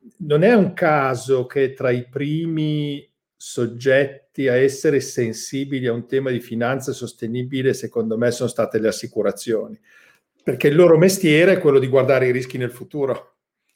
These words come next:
E quindi chiaramente lo, lo hanno visto un pochino più da vicino, insomma, no? Qui,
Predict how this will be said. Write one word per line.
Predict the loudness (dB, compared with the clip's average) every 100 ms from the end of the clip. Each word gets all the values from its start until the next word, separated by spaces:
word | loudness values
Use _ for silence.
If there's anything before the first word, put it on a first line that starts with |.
| _ _ _ _
E | -20 -18 -12
quindi | -4 -4
chiaramente | -2 -2 0 0 0 -2 -2 -2 -4 -6
lo, | -6 -6
lo | -4 -4
hanno | -4 -8
visto | -10 -12 -4 -2 0 -4 -12 -18
un | -18
pochino | -18 -10 -8
più | -6
da | -4
vicino, | -4 -4 -2 0 0
insomma, | -4 -6 -8 -4
no? | -2 -2
Qui, | -4